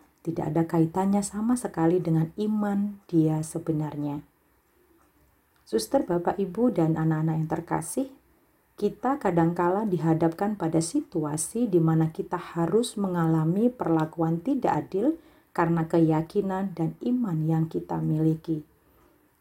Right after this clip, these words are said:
Dalam arti tertentu, memang terjadi banyak kasus di mana keyakinan agama justru digunakan untuk mendiskriminasi sesama.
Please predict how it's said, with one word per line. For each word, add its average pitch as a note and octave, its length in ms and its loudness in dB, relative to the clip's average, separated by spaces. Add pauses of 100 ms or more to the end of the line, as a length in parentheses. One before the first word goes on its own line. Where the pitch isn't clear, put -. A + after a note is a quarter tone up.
(220)
Dalam E3 320 6
arti F3 320 -2
tertentu, F3 800 2
memang E3+ 800 2
terjadi D#3+ 560 -2
banyak D#3 400 -2
kasus C4 560 -2 (320)
di D#3+ 160 0
mana D#3 320 2
keyakinan G3+ 720 0
agama F3 640 2
justru E3+ 400 -2
digunakan E3+ 1040 0
untuk F#3 540 -6
mendiskriminasi E3 1200 0
sesama. D#3 720 -2